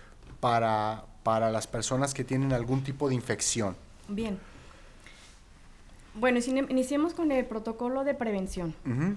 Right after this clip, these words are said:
Speaker 2: El protocolo de prevención, pues, es diez mililitros
Speaker 1: Ujú.
Speaker 2: de, de dióxido de C D S, diez mililitros en un litro de agua.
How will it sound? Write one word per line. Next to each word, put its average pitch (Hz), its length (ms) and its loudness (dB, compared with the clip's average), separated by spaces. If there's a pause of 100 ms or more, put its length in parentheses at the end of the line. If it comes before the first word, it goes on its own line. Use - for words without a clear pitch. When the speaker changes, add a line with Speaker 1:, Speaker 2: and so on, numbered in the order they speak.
(140)
Speaker 2:
El 214 100 -2
protocolo 262 480 0
de 311 80 4
prevención, 285 600 0 (120)
pues, 226 300 -6
es 208 260 -4 (180)
diez 247 200 0
mililitros 285 800 -2 (360)
Speaker 1:
Ujú. 139 300 -2 (160)
Speaker 2:
de, 196 680 -2 (220)
de 196 220 -4
dióxido 269 560 0
de 302 100 -2
C 302 160 -2
D 320 220 0
S, 311 260 -4
diez 254 240 -2
mililitros 294 640 0
en 233 180 2
un 220 140 0
litro 170 260 -6 (300)
de 185 180 -4
agua. 156 300 -6